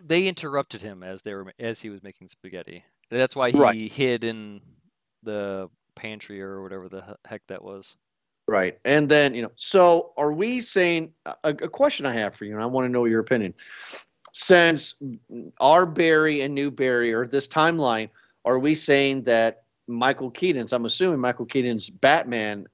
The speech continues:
Speaker 2: has existed, right? So, like, Catwoman happened, Penguin happened, like, like, this stuff has happened, right, kind of thing. You know I'm asking you, or yes?
Speaker 1: Yeah, yeah, but yes and no. So this is, this is, we'll get into the timeline discussion now, because this is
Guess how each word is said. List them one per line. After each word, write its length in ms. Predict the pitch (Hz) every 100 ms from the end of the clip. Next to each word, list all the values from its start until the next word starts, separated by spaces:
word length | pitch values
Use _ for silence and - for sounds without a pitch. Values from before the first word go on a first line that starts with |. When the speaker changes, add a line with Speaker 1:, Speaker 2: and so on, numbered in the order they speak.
| _
Speaker 2:
has 280 | - 127 123
existed, 420 | 107 - 269 -
right? 160 | 107 120
So, 160 | - 117
like, 200 | 101 -
Catwoman 400 | 135 120 123 110
happened, 300 | 113 113 104
Penguin 320 | 117 110 107
happened, 460 | 101 98 95 98 95 _
like, 320 | 98 98 -
like, 200 | 101 98
this 140 | 123 117
stuff 200 | 113 98
has 140 | 92
happened, 440 | 98 92 - 87 - _ _ _ _ _ _
right, 240 | 196 196 196
kind 160 | 104
of 80 | 90
thing. 240 | - 76 69
You 80 | 107
know 100 | 117
I'm 140 | 113 110
asking 340 | 107 - 127
you, 140 | 123
or 320 | 127 104 82 _ _
yes? 140 | 110
Speaker 1:
Yeah, 260 | 156 104 107
yeah, 200 | 139 120 104 _
but 400 | 151 143 - - _ _ _ _ _ 196
yes 280 | 127 151 -
and 140 | 139
no. 300 | 123 101 82 _ _ _ _ _ _ _ _ _ _ _
So 140 | 131 123
this 240 | 139 151
is, 140 | 160
this 240 | 156 139 147
is, 180 | 151 151
we'll 400 | 151 - 135 135
get 180 | 139 170
into 80 | 156
the 60 | 131
timeline 460 | - 131 117 104
discussion 440 | 95 - 95 - 85
now, 220 | 80 - _
because 540 | 113 143 120 110 - -
this 240 | 127 143
is 160 | 156